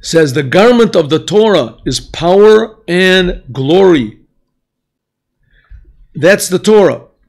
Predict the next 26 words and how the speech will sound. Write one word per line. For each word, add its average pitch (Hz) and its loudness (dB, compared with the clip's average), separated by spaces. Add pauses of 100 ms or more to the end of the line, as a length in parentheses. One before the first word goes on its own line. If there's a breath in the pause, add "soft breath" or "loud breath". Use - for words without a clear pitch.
(800)
"V'tischak 196 -4
layom 180 0
acharon," 185 -4 (400)
and 165 0
she - -6
will 156 0
laugh, 165 0
the 147 -12
Torah 185 -2
will 139 -2
laugh 156 -2
on 147 -6
the 143 -6
last 139 -2
day. 202 0 (480 soft breath)
<clears throat> - - (2250 loud breath)
When 190 4
does 147 -2
the 139 -12
Torah 180 -2
laugh? 139 -2
When 202 0
is 175 -2
the 160 -4
Torah 156 -4
happy? 202 -6